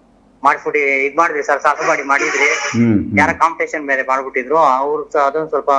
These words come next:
Speaker 1: ಕ್ಲಿಯರ್ ಮಾಡಿದ್ರು ಸರ್ ನಮ್ಗೆ. ಅದು ಎಲ್ಲ
Speaker 2: ಓಕೆ.
Speaker 1: ತುಂಬಾ ಇವಾಗ ಚೆನ್ನಾಗ್ ಆಗ್ತಾ ಇದೆ ಬಿಸಿನೆಸ್ ಎಲ್ಲಾನು.
Speaker 2: So ಎಲ್ಲಿ ಬೇಕರಿ ಇರೋದು?
Speaker 1: ನಮ್ ಬೇಕರಿ ಇರೋದು ಚಾಕ್ಲೇಟ್ ಸರ್, ಮೇ-, ನಿಯರ್ ಎಣ್ಣೂರ್ ಮೇನ್ ರೋಡ್ ಸರ್.
Speaker 2: ಎಣ್ಣೂರ್ ಮೇನ್ ರೋಡ್ ಅಲ್ಲೇ. ಹಾ, ಹಾ. ಓಕೆ, ಓಕೆ.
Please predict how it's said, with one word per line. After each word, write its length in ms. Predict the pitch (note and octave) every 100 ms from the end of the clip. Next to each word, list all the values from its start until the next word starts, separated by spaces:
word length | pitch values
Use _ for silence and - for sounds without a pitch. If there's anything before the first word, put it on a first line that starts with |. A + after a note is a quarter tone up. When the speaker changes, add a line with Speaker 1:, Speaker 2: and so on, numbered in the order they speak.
| C3 B2 C3
Speaker 1:
ಕ್ಲಿಯರ್ 220 | C#3 B2+
ಮಾಡಿದ್ರು 300 | B2 A#2 A#2
ಸರ್ 160 | A#2 A#2+
ನಮ್ಗೆ. 480 | A#2 B2 C#3 - _ _ _ _ - - -
ಅದು 200 | B2+ D3
ಎಲ್ಲ 140 | C#3
Speaker 2:
ಓಕೆ. 120 | C#3 -
Speaker 1:
ತುಂಬಾ 160 | C#3
ಇವಾಗ 160 | C3+ C3
ಚೆನ್ನಾಗ್ 260 | C3+ C3+
ಆಗ್ತಾ 240 | B2+ - B2
ಇದೆ 120 | A#2
ಬಿಸಿನೆಸ್ 360 | A#2 A2+ A#2 A2+
ಎಲ್ಲಾನು. 300 | A2 A2 - _ - A2 G#2+
Speaker 2:
So 160 | G2
ಎಲ್ಲಿ 280 | G#2 C3+ D3+
ಬೇಕರಿ 360 | B2+ C#3+ D3+ C#3+
ಇರೋದು? 540 | A#2+ F#2+ F2 E2+ - _ _ _ -
Speaker 1:
ನಮ್ 240 | C#3 C#3+
ಬೇಕರಿ 300 | C#3 D#3 E3
ಇರೋದು 240 | D#3 D#3 -
ಚಾಕ್ಲೇಟ್ 320 | C#3+ D3 C#3+
ಸರ್, 540 | C3+ A#2 A#2 A#2+ B2
ಮೇ-, 300 | B2 C#3 C3
ನಿಯರ್ 680 | C3 C3 C#3+ C#3 B2 A#2 A#2+
ಎಣ್ಣೂರ್ 300 | B2 C#3+ C#3+
ಮೇನ್ 200 | B2 A#2+
ರೋಡ್ 160 | A2+ -
ಸರ್. 240 | A2 -
Speaker 2:
ಎಣ್ಣೂರ್ 260 | G2 G2 F2
ಮೇನ್ 300 | F#2 E2 -
ರೋಡ್ 140 | -
ಅಲ್ಲೇ. 200 | - -
ಹಾ, 180 | - D2+
ಹಾ. 540 | C#2+ - - - - - - - - - - - - - E2+
ಓಕೆ, 200 | - E2+
ಓಕೆ. 260 | D#2+ D#2